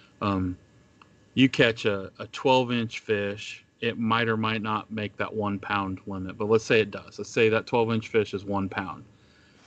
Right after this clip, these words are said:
Okay. But then you go and catch a seven and a half pounder, right? So it, in M L F format, that would score seven and a half times as much as that twelve incher. In C P R format, it might be twenty-four inches and score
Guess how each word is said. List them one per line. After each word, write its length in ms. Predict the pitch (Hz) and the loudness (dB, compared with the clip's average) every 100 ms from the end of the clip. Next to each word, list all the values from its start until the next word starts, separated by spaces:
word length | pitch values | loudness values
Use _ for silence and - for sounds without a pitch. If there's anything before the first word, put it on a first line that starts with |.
| _ _ _ _ _ 143 | _ _ _ _ _ -8
Okay. 320 | 110 113 101 104 - - _ - | 0 2 2 -2 -12 -20 _ -8
But 120 | 120 | 0
then 160 | 123 139 | 4 6
you 120 | 147 | 6
go 240 | 127 123 117 | 6 4 2
and 120 | 113 | 0
catch 340 | 127 113 - | 0 0 0
a 480 | 107 107 104 104 98 - _ _ _ _ _ - | -2 -2 -2 -6 -8 -14 _ _ _ _ _ -14
seven 400 | - 143 127 123 | 0 2 2 0
and 120 | 117 | -2
a 60 | 107 | -2
half 300 | 123 117 - | -4 -6 -8
pounder, 500 | 101 95 95 - - _ - | -8 -8 -10 -16 -20 _ -10
right? 280 | 104 110 - | -6 -6 -8
So 320 | - 120 113 110 _ _ _ _ _ _ | -2 4 4 2 _ _ _ _ _ _
it, 200 | 135 135 - | -2 -2 -2
in 160 | 127 120 | 0 2
M 140 | 135 | 4
L 220 | 120 120 | 2 2
F 120 | 185 - | 2 0
format, 440 | - 123 117 113 | -2 -2 -2 -2
that 160 | 120 120 | -2 -2
would 160 | 120 | -4
score 360 | - - 120 117 | -6 -2 0 0
seven 280 | - 127 117 | 0 0 -2
and 100 | 113 | -2
a 20 | |
half 200 | 110 - | -4 -4
times 320 | - 127 113 | -4 -2 -2
as 120 | 107 | -4
much 220 | 110 104 | -6 -6
as 60 | 101 | -8
that 140 | 101 | -8
twelve 280 | - 123 117 | -2 0 2
incher. 440 | 104 101 - 98 98 _ _ _ _ _ _ _ _ | 0 -4 -6 -8 -10 _ _ _ _ _ _ _ _
In 220 | 113 107 | -2 0
C 180 | 104 135 | 2 2
P 140 | 120 131 | 4 4
R 160 | 131 | 4
format, 560 | - 113 107 104 107 110 | 2 -2 -2 -2 -4 -2
it 240 | 110 - | -4 -4
might 300 | 90 113 110 | -8 -6 -4
be 100 | 110 | -6
twenty-four 640 | 107 117 110 101 107 104 | -6 -2 -2 -2 -2 -2
inches 460 | 104 95 98 95 - | -2 -2 -6 -6 -12
and 180 | 110 101 | -8 -8
score 400 | - - 107 101 | -8 -2 0 0